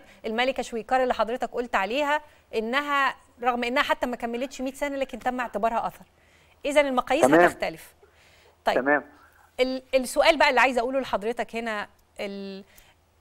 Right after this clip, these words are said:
Speaker 1: وفق هذا البيان اللي خرج بفكرة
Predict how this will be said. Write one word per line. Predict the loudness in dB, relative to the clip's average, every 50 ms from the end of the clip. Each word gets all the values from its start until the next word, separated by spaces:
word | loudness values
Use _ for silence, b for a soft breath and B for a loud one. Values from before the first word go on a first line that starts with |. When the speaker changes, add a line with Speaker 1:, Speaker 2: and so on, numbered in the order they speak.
| _ -20 -20 _ _ _ -2
Speaker 1:
وفق | -2 -2 0 0 0
هذا | 2 4 4 4 6 4
البيان | 4 4 2 2 2 2 2 0 -2 -6 -12 -16 _ _ _ _ _ _ _ _ _ _ _ _ _ _ -8
اللي | -6 -6
خرج | -2 0 0 2 0 0 -4 -8 _ -20 -20 _ _ _ _ _ -14
بفكرة | -12 -10 -8 -8 -8 -4 -4 -4 -4